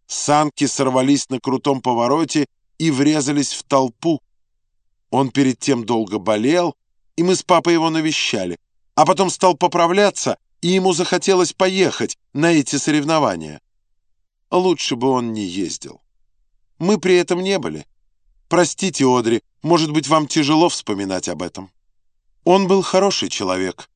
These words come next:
сказала Одри. «Но мне не тяжело, Томми. Прошло уже столько лет». «А со мной или с Дэвидом вы не были знакомы?»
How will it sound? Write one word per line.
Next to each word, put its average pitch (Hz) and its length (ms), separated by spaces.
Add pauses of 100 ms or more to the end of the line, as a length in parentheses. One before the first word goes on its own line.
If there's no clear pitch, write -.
(120)
сказала 101 560 (100)
Одри. 95 400 (560)
«Но 170 380
мне 180 280
не 170 200
тяжело, 143 600
Томми. 67 480 (320)
Прошло 143 300
уже 151 180
столько 147 380
лет». 151 300 (760)
«А 160 100
со 175 200
мной 196 240
или 175 120
с 113 120
Дэвидом 123 480 (260)
вы 139 220
не 214 180
были 220 160
знакомы?» 107 600